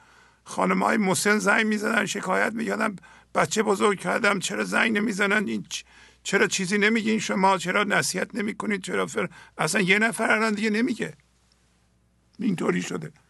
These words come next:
فهمیدن نباید توقع داشته باشن، توقعاتشون هم پس تونستن صفر کنند. این خیلی عالی بود. توقع صفر یعنی بهشت.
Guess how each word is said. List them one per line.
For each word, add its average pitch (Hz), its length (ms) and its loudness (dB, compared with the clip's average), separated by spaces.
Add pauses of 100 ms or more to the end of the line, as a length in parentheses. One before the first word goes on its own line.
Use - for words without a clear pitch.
(540)
فهمیدن 185 600 2
نباید 202 220 2
توقع 170 440 2
داشته 151 320 2
باشن، 139 400 -2 (420)
توقعاتشون 175 880 2
هم 220 100 2
پس 196 260 0 (300)
تونستن 202 400 2
صفر - 440 0
کنند. 135 380 -8 (320)
این 220 120 -4
خیلی 254 380 0
عالی 214 440 2
بود. 165 340 -4 (1600)
توقع 180 540 2
صفر 220 460 2
یعنی 226 160 2
بهشت. 214 600 -2